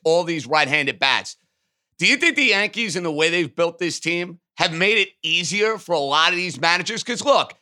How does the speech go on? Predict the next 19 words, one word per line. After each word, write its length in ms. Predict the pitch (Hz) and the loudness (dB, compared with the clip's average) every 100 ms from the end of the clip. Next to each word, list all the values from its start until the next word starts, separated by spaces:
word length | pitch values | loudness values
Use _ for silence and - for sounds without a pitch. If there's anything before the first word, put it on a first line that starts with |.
| _ _ _ | _ _ _
I 120 | 208 | 0
get 220 | 254 294 254 | 2 -2 0
the 80 | |
analytics 580 | 254 226 208 180 196 175 | 0 2 2 0 0 0
are 60 | 202 | -2
gonna 160 | 185 | -2
tell 280 | 170 180 180 | 0 2 4
you 280 | 185 180 165 - _ | 4 2 0 -6 _
righties 440 | 113 160 185 185 147 | 0 2 4 2 -2
hit 140 | 190 | -4
the 80 | 185 | -4
ball 220 | 156 185 | 0 0
the 100 | 180 | 2
other 140 | 180 175 | 2 2
way 180 | 170 | 4
out 180 | 165 165 | 4 4
of 40 | 165 | 2
the 80 | |
ballpark, 760 | 156 160 160 160 160 160 165 | 0 0 0 0 2 4 2